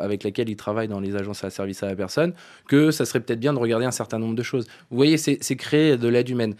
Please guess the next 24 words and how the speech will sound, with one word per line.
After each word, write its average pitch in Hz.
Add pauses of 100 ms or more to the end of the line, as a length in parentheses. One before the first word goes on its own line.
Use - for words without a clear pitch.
(180)
Je -
vais 127
vous -
prendre 143
un 135
exemple 123
très 143
concret, 143
euh, 101
en, 104
au 131
Da-, 127
au 120
Danemark. 120 (480)
Il 113
y 113
a 113
un 117
infirmier 139
qui, 110
qui 117
un 117
jour, 131
euh, 107